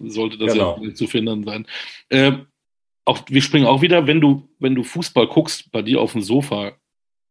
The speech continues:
Speaker 1: guckst du immer auf das Torwartspiel oder kannst
Speaker 2: Ja.
Speaker 1: du das ausblenden?
Speaker 2: Ja, das kommt natürlich immer auf die Perspektive und den Bildausschnitt an, aber ich guck natürlich immer,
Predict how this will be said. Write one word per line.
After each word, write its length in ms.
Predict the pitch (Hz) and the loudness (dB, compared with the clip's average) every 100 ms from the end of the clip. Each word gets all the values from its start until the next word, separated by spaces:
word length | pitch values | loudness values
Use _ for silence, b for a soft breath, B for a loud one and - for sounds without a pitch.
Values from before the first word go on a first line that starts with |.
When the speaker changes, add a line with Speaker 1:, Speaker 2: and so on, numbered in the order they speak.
| _ | _
Speaker 1:
guckst 280 | - 143 - | -6 -4 -2
du 60 | |
immer 320 | 135 160 170 165 | 0 2 2 2
auf 160 | 156 | 0
das 140 | 156 143 | -2 -2
Torwartspiel 640 | 143 156 - - 180 - - | 0 0 -2 -2 -2 -4 -4
oder 200 | - - | 0 0
kannst 220 | 139 104 | 0 0
Speaker 2:
Ja. 80 | 120 | -2
Speaker 1:
du 0 | |
das 100 | - | -2
ausblenden? 680 | 113 - 110 98 95 92 _ b b b _ - | -4 -2 0 0 -4 -14 _ b b b _ 0
Speaker 2:
Ja, 320 | 117 147 160 | 2 4 4
das 160 | 143 - | 4 4
kommt 200 | 156 180 | 2 4
natürlich 340 | 139 170 160 | 2 2 4
immer 240 | 147 143 | 4 4
auf 140 | 127 123 | 4 2
die 160 | 127 | -4
Perspektive 680 | 123 127 120 117 - 160 143 | -2 -4 -2 -6 -6 -6 -4
und 160 | 117 110 | -4 -4
den 200 | 110 101 | -6 -2
Bildausschnitt 880 | 143 151 - 110 110 - 107 104 - | 0 0 -2 -4 -4 -8 -10 -10 -6
an, 260 | 104 104 | -6 -6
aber 260 | 101 107 101 | -6 -4 -4
ich 140 | 101 | -4
guck 220 | - - | -6 -4
natürlich 480 | 123 104 127 113 104 | -6 -4 -4 -4 -4
immer, 440 | 127 135 143 156 | -4 0 0 0